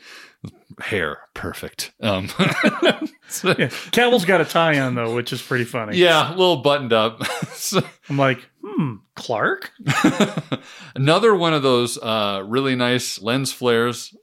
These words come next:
Speaker 1: um, as you described from, what was the movie? John Carpenter
Speaker 2: John
Speaker 1: movies?
Speaker 2: Carpenter-esque.
Speaker 1: In this big wide shot of the, of the club that they're in.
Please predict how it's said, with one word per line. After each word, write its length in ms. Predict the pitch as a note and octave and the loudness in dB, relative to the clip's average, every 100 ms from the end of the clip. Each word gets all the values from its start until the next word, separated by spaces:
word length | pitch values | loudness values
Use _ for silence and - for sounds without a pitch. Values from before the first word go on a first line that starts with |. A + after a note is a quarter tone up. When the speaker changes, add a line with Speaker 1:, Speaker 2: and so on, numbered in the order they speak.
| _ | _
Speaker 1:
um, 320 | G#2 G2+ G2 | -10 -8 -6
as 180 | G2+ G2+ | -6 -4
you 80 | B2+ | -2
described 460 | G#2+ G#2 A#2 A2 A2 | -4 -4 -2 -2 -2
from, 220 | A#2+ A2 | -6 -6
what 140 | B2+ | -6
was 120 | G3 G3 | -6 -6
the 60 | |
movie? 220 | F#3+ G3+ | -6 -6
John 240 | E3+ C#3 C#3 | -2 0 2
Carpenter 440 | C#3+ C#3+ D#3+ D3+ | 2 0 -2 -4
Speaker 2:
John 160 | D#3 D#3 | 0 0
Speaker 1:
movies? 140 | F3 | 2
Speaker 2:
Carpenter-esque. 1000 | D#3+ D3+ D3 C3+ C3 D3 C3+ A2+ - - | 2 2 0 0 0 0 0 0 -6 -10
Speaker 1:
In 60 | A2 | -8
this 160 | G2+ - | -6 -6
big 360 | G2 C3+ B2 | 2 2 2
wide 400 | F#2 G#2 A#2 A#2+ | -4 0 0 0
shot 320 | - A#2+ G2+ | -2 -2 0
of 140 | F#2+ F2 | -2 -4
the, 80 | F2 | -6
of 240 | E2 F2 | -6 -8
the 80 | E2 | -12
club 340 | - G#2+ G#2+ | -6 -4 -2
that 140 | G2+ F#2+ | -2 -4
they're 160 | E2 | -6
in. 200 | D2+ D#2 | -6 -8